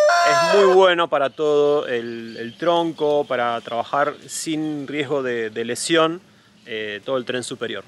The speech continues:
Así que lo recomiendo. Por supuesto también pueden hacer, eh, distintos ejercicios con las piernas también, ¿no? Como si fuesen, eh, estocadas y distintos ejercicios que no son lesivos para, para la columna.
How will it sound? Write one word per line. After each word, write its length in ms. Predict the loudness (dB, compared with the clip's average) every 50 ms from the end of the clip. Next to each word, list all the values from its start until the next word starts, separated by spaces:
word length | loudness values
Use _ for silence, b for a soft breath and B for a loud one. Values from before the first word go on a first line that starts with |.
| -16 _ -20
Así 200 | -20 -20 -18 -14
que 180 | -10 -10 -10 -10
lo 140 | -10 -10 -10
recomiendo. 460 | -10 -8 -8 -8 -8 -8 -10 -10 -10
Por 140 | -12 -12 -12
supuesto 360 | -10 -8 -6 -6 -6 -6 -6
también 320 | -6 -6 -4 -4 -4 -4
pueden 200 | -2 -4 -4 -4
hacer, 340 | -6 -6 -4 -4 -4 -4 -4
eh, 580 | -8 -10 -10 -10 -10 -10 -10 -10 -12 -12 -14 -16 -18 B B B B B B B B B B B B B B -20 -20 -20 -20 -20 -18 -12
distintos 380 | -12 -10 -8 -4 -4 -4 -4 -4
ejercicios 340 | -8 -8 -8 -6 -6 -6
con 80 | -6 -6
las 120 | -8 -4
piernas 420 | 2 4 4 6 4 4 0 -4 -4
también, 420 | -6 -6 -2 0 2 2 2 2
¿no? 100 | 0 -4
Como 140 | -6 -8 -10
si 100 | -12 -12
fuesen, 480 | -12 -12 -10 -8 -10 -10 -10 -12 -16 -16
eh, 420 | -12 -10 -10 -8 -8 -8 -10 -12 -12 -16 -18 -20 -20 -20 -20 -20 -20 -20 -20 -20 _ _ -20 -18
estocadas 920 | -16 -16 -12 -8 -8 -2 0 4 4 6 8 8 8 6 6 4 2 -2
y 60 | -8 -10
distintos 360 | -10 -10 -10 -10 -10 -10 -10 -8
ejercicios 560 | -10 -8 -4 -2 -2 -2 0 2 0 0 0
que 100 | -4 -6
no 100 | -6 -6
son 160 | -6 -6 -6
lesivos 320 | -6 -6 -6 -6 -6 -6
para, 440 | -4 -2 -2 0 0 0 -2 -4 -4 -2
para 160 | -2 0 0
la 140 | 0 0 2
columna. 480 | 2 4 4 4 4 4 2 0 0